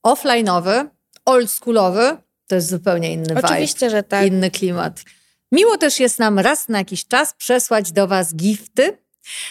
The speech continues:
Speaker 1: Na początku współpracy jest pakiet powitalny, w zależności od tego, jakie akurat gadżety mamy, ale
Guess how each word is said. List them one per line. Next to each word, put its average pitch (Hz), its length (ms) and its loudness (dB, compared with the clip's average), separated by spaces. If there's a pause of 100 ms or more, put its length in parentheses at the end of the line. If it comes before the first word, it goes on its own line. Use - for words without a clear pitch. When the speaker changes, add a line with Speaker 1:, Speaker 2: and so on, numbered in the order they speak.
(120)
Speaker 1:
Na 320 220 4
początku 247 500 0
współpracy 208 560 -2
jest 170 240 -2
pakiet 196 420 -4
powitalny, 226 720 0
w 208 40 0
zależności 180 540 0
od 185 140 -4
tego, 185 240 0
jakie 196 320 0
akurat 180 280 -6
gadżety 175 420 -4
mamy, 262 480 0 (380)
ale 523 400 2